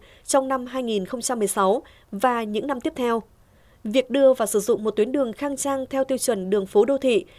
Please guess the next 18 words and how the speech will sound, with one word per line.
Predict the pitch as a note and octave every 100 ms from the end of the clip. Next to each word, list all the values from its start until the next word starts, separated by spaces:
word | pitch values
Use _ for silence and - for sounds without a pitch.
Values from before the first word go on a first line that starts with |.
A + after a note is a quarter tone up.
| - -
sẽ | - A3+
thúc | C4+ F#4+
đẩy | C4 G3 -
thương | C#4 C#4
mại, | A#3+
dịch | E3+ A3 -
vụ | A#3
của | F#3 G3+
địa | F#3
phương | - A#3+
phát | G#3+ D#4
triển, | - A3+ D#3+ - - -
từ | - C4+
đó | A3+ G#3+ D4+
nâng | D#4 C#4
cao | C#4
thu | C#4 C4+
nhập | A#3+ G#3